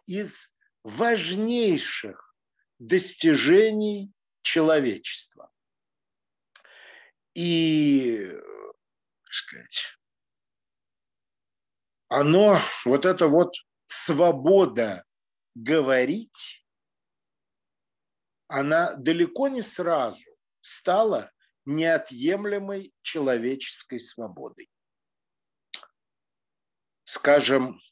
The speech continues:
э, в обществе, там, рабовладельческом, феодальном, средневековом,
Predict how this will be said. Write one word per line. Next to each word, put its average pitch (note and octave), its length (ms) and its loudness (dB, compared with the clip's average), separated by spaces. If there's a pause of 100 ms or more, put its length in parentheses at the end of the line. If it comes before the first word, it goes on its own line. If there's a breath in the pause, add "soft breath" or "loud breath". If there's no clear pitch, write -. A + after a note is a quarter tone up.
(1500)
э, - 60 -20 (3250)
в C3 180 2
обществе, A2+ 880 0 (580)
там, - 220 -14 (1160)
рабовладельческом, B2 1300 2
феодальном, C3 760 2
средневековом, A#2 1080 -2